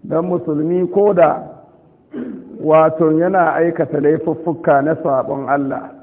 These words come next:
za ka ƙi shi ne a kan waɗannan laifuffuka, amma ba gaba za ka aza masa ba. Za ku yi sallaman musulunci da shi, za ku iya zama musamman in kana son jan hankalinsa zuwa ga ya gyara ayyukansa,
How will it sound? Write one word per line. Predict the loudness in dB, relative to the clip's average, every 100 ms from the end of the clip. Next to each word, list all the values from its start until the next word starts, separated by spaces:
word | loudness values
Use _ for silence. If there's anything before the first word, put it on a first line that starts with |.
| -20 _ _ _ -14 0
za | 4 4
ka | 4
ƙi | -2 -2 -4 -4
shi | -4 -2
ne | -2
a | -2 -4
kan | -2 0 0
waɗannan | -2 -2 0 0
laifuffuka, | 0 0 -2 -8 -10 -10 -8 -10 -8
amma | -4 0 2 2
ba | 2 0
gaba | 0 2 2 4
za | 2 0
ka | 0
aza | 0 2 2
masa | 0 -6 -10
ba. | -10 -14 -20 _ _ _ _ _ _ _ -4
Za | 4 4
ku | 6 2
yi | 2
sallaman | 2 2 2 2 0
musulunci | -2 -2 0 0 0 -2 -4
da | -4
shi, | -8 -12 -16 -16 -20 _ _ _ _ _ _ -2
za | 4 4
ku | 2 0
iya | 0
zama | 2 2 2 0
musamman | 0 0 -2 0 -2 -2
in | -2
kana | 0 0 -2 -2
son | -2 0
jan | 0 -2
hankalinsa | -4 -4 -4 -2 -2 -2
zuwa | 0 2 2 2
ga |
ya | 0 2
gyara | 4 4 4 2
ayyukansa, | 0 -2 -2 -2 -4 -10